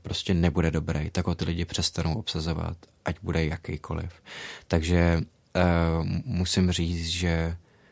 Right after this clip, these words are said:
eh, mě občas zachvátí smutek, který si myslím, že je oprávněný, když třeba právě se vracím z divadelní akademie, z nějakého představení a tam prostě vidím jako fakt s-, jako skvělý mladý herce,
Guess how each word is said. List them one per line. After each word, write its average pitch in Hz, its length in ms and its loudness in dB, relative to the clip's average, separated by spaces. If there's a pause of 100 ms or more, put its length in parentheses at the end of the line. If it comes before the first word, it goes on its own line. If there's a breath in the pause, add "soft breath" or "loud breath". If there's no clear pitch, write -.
(580 soft breath)
eh, 87 220 4
mě 87 180 4
občas 90 300 2
zachvátí 85 880 0
smutek, 87 640 0
který 87 260 -2
si - 140 -2
myslím, 85 260 0
že 90 80 2
je 90 80 4
oprávněný, 82 1000 0
když - 280 -4
třeba 80 260 -2
právě 78 340 0
se - 120 0
vracím 82 560 -2
z 87 220 -4
divadelní 87 580 0
akademie, 85 640 -4
z 85 80 -10
nějakého 82 340 -6
představení 82 760 0
a 80 240 -2 (800 loud breath)
tam 85 160 6
prostě - 280 4
vidím 82 260 6
jako 85 180 2
fakt - 220 2
s-, - 260 6
jako 87 200 2
skvělý 85 420 4
mladý 85 320 4
herce, - 380 0